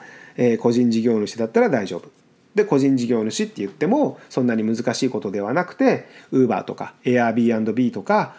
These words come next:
で、えー、自分が運転手、自分が雇用主となって人を乗せる、お金をもらう。自分が空き部屋を貸して、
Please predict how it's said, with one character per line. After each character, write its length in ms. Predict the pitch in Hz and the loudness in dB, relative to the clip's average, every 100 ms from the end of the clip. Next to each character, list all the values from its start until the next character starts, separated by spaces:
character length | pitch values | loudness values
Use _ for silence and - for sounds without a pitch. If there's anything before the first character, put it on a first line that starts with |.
| - - | -20 -2
で、 260 | 254 233 - - - | 0 2 -2 -20 -8
え 240 | 120 107 104 | -4 -2 -2
ー、 40 | |
自 160 | 110 156 | -2 0
分 180 | 233 | 2
が 160 | 254 247 | 2 2
運 140 | 156 | 0
転 200 | 147 135 | 2 0
手、 200 | 113 - - | 0 -6 -6
自 100 | 135 | -2
分 160 | 185 233 | 0 2
が 140 | 233 | 0
雇 140 | 226 190 | 2 2
用 160 | 190 | 2
主 200 | 165 131 | 0 -2
と 120 | 120 | -4
な 100 | 110 | -4
っ 60 | 110 | -4
て 300 | - - - | 0 0 -2
人 240 | - - 135 | -10 -2 0
を 100 | 120 | 0
乗 100 | 104 | -2
せ 140 | 110 | -6
る、 140 | 98 - | -8 -8
お 80 | 120 | -4
金 240 | - 113 107 | -2 0 -2
を 60 | |
も 140 | 98 95 | -6 -8
ら 100 | 90 | -8
う。 80 | - _ - - - | -12 _ -20 -18 -6
自 100 | 156 | -2
分 200 | 226 240 | 0 2
が 200 | 254 190 | 2 2
空 140 | 143 | -2
き 120 | 139 | 0
部 80 | 131 | 0
屋 160 | 127 120 | 2 0
を 60 | |
貸 220 | 110 117 - | -4 -8 -6
し 40 | |
て、 260 | - - | -4 -4